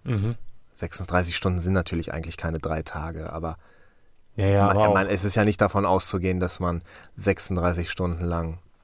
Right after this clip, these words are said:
Speaker 2: wach ist und, oder? Sind die dann sechsunddreißig
Speaker 1: Ja, ich
Speaker 2: Stunden
Speaker 1: glaube
Speaker 2: lang
Speaker 1: nicht.
Speaker 2: wach? Nee, ne? Die haben sowas wie eine Nachtpause oder sowas.
Speaker 1: Ja, nicht zwingend. Es gibt auch lange Läufe, aber ich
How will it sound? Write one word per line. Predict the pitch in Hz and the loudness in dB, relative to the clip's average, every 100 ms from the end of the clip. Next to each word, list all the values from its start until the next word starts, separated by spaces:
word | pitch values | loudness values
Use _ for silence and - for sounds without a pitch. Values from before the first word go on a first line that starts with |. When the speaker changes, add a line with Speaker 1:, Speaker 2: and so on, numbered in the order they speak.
| - | -12
Speaker 2:
wach | 85 85 87 98 - | -8 0 2 2 -2
ist | 107 85 - | -4 -6 -4
und, | 87 85 104 | -6 -4 -2
oder? | 95 135 160 - - - | 2 2 0 -6 -18 -8
Sind | - 87 | -4 -4
die | - | 0
dann | 95 | 2
sechsunddreißig | 85 90 - 120 113 110 | 2 2 2 2 0 0
Speaker 1:
Ja, | 90 | 0
ich | 87 | 0
Speaker 2:
Stunden | 104 95 | 0 0
Speaker 1:
glaube | 85 | 2
Speaker 2:
lang | 85 | 0
Speaker 1:
nicht. | 87 | 0
Speaker 2:
wach? | - 135 - 90 | 2 2 0 -2
Nee, | 87 85 | 0 0
ne? | 80 90 113 - - - | 0 2 0 -4 -14 -2
Die | 92 | 2
haben | 92 | 4
sowas | 90 85 90 | 4 2 0
wie | |
eine | 85 80 | -2 -2
Nachtpause | 78 - - - - - - | -4 -6 -8 -10 -8 -6 -6
oder | 90 - | -6 -6
sowas. | - - | -4 2
Speaker 1:
Ja, | 147 | 2
nicht | 185 - | 2 -2
zwingend. | - 196 131 | 0 0 2
Es | 123 - | 0 2
gibt | 143 131 | 4 4
auch | 104 | 4
lange | 101 170 156 | 6 6 6
Läufe, | 120 156 - 131 | 6 4 2 2
aber | 113 117 | 2 0
ich | 113 | -2